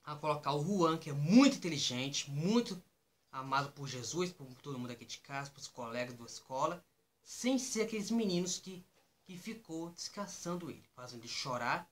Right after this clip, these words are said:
né? Ontem chegou aqui na dor de cabeça, né? E nós fizemos vídeos ontem. Então, é muitas coisas pra assumir, né? Que os estão produzindo, né? Vamos deixar o outro rolar mais tempo disso, porque eles não rolam aqui no canal. Só isso.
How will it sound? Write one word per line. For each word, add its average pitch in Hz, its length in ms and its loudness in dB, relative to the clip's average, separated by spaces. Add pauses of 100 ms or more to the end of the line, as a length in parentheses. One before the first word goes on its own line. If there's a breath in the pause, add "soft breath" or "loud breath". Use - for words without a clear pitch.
(200)
né? 143 280 -12 (520)
Ontem 123 200 -16
chegou 131 260 -4
aqui 127 140 -14
na 131 80 -6
dor 139 100 -8
de 139 120 -4
cabeça, 127 540 -8
né? 127 240 -8 (640)
E 127 40 -20
nós 131 180 -14
fizemos 139 480 -8
vídeos - 520 -10
ontem. 113 320 -20 (720)
Então, 147 480 -2 (280)
é 135 80 -12
muitas 143 360 -8
coisas 135 480 -10
pra 131 260 -10
assumir, 131 500 -6
né? 127 220 -6
Que 131 120 -18
os 123 100 -12
estão 127 260 -8
produzindo, 143 640 -6 (440)
né? 151 280 -14 (720)
Vamos 139 180 -12
deixar 139 300 -2
o 135 100 0
outro 131 420 -6 (100)
rolar 123 280 -4
mais 123 540 -6
tempo 139 240 -14
disso, 165 300 -12
porque 170 160 -14
eles 196 160 -6
não 254 120 2
rolam 196 220 2
aqui 190 80 -10
no 190 140 -8
canal. 120 480 -8
Só - 260 -6
isso. 165 340 -6